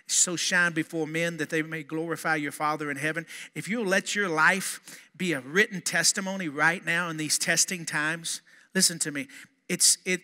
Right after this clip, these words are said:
it, it, it's contagious and people want to have hope. Even the most unchurched folk right now, they're the easiest people to just share the gospel with. People were hungry in this city, in this village, and they were coming,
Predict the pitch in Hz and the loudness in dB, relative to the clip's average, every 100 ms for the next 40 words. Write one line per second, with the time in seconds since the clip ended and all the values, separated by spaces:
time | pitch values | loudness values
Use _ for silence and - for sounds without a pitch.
0 | - 180 170 - 180 - 180 - - 156 | -6 -8 -10 -14 -14 -10 -2 0 -2 -4
1 | - - 233 220 175 - - - - - | -4 -2 0 0 -2 2 4 4 -2 -16
2 | - - _ 170 - 220 - 170 165 202 | -20 -20 _ -8 -2 -2 0 -4 -2 0
3 | 233 - 165 160 143 - 220 180 - _ | -2 -4 -2 0 -2 -4 -4 -4 -6 _
4 | _ - - _ - 214 208 190 196 - | _ -20 -20 _ -4 -2 0 0 0 0
5 | 220 233 220 233 220 226 - - 208 - | 0 0 2 0 0 -2 -4 -2 -4 -2
6 | 170 156 156 160 - - 196 196 175 - | -2 -2 -2 -4 -4 -6 -2 0 0 2
7 | 240 269 262 277 - - 285 190 170 156 | 4 6 4 6 4 4 0 0 -6 -4
8 | 170 - - 208 208 226 202 285 262 - | 0 2 2 2 0 0 0 0 2 0
9 | 226 160 135 120 - - - - 285 247 | -2 -4 -4 -6 -14 -16 -14 0 0 0
10 | 202 180 - 277 294 214 175 - 196 190 | -4 -4 0 0 2 0 -2 0 -2 -2
11 | 185 - - 247 175 - 202 185 170 170 | 6 8 8 6 -2 -2 -2 0 0 2
12 | 208 180 - - - - - 202 240 208 | 2 2 -2 -8 -12 -12 -2 4 4 2
13 | - 277 294 240 | 0 2 4 2